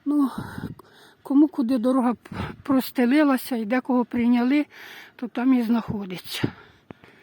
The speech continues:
Ще один ще одне приміщення також пустує, не знаю, кому воно належить. Це ще ззовні має більш-менш ошатний вигляд. Е,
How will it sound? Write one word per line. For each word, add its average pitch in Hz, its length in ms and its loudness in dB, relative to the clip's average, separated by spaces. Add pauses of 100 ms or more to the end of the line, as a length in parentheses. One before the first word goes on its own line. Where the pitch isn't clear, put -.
(1080)
Ще 302 320 2
один 262 400 2 (680)
ще 294 200 0
одне 254 260 2
приміщення 247 760 2
також 277 380 -2
пустує, 233 680 -4
не 226 160 0
знаю, 233 340 0
кому 226 280 -2
воно 226 240 0
належить. 254 680 -4 (1080)
Це 294 120 0
ще 277 200 -2
ззовні 262 440 4
має 254 440 4 (220)
більш-менш 247 640 -2
ошатний 220 560 -2
вигляд. 277 440 0 (720)
Е, 214 180 -4